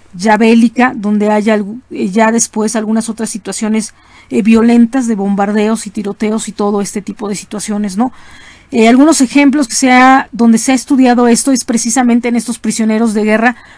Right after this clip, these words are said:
o en las cárceles, ¿no? O en algunos sit-, algunas situaciones como lo que serían los seminarios de religiosas y religiosos, ¿no? Donde hay el confinamiento. ¿Cuáles son las conductas que se han encontrado,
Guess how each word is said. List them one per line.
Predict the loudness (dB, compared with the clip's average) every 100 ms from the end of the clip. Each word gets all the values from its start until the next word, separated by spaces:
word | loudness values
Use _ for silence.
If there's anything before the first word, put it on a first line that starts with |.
| -6
o | 0
en | 2
las | 2 0
cárceles, | 0 0 0 -2 -2
¿no? | 0 -2 -4 _ -2
O | 2
en | 4
algunos | 4 4 4 2
sit-, | -4
algunas | -4 0 2 0
situaciones | -2 -6 -2 0 0
como | -2 -4 -4
lo | -8
que | -10
serían | -4 2 4 2 0 _ _ -2
los | 2 4 2
seminarios | 2 4 4 4 4 0 -2 -10 _ _ -8
de | -2
religiosas | 0 -2 -2 -2 -2 -4
y | -4
religiosos, | -6 -8 -6 -8 -8 -6
¿no? | -4
Donde | -2 -2
hay | -2
el | -2
confinamiento. | -2 -6 -4 -4 -2 -2 -4 -10 -20 -20 -20 _ _ _ _ _
¿Cuáles | 0 2
son | 2
las | 0 2
conductas | 4 4 2 -2 0
que |
se | 0 2
han |
encontrado, | 2 2 2 2 4 4 4 2